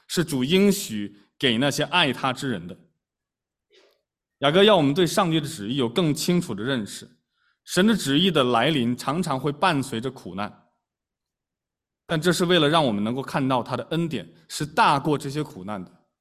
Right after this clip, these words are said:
上帝会对目前受到逼迫的人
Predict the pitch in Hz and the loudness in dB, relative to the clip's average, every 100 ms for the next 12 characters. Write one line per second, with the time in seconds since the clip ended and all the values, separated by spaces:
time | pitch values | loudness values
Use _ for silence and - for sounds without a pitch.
0 | _ _ _ _ _ _ _ _ _ _ | _ _ _ _ _ _ _ _ _ _
1 | _ _ - 175 160 160 170 160 156 185 | _ _ -2 0 4 4 4 2 2 2
2 | 175 - 117 123 170 139 139 156 - 139 | 0 -2 -4 -2 0 0 -2 -8 -6 -6
3 | 98 82 90 | -6 -10 -18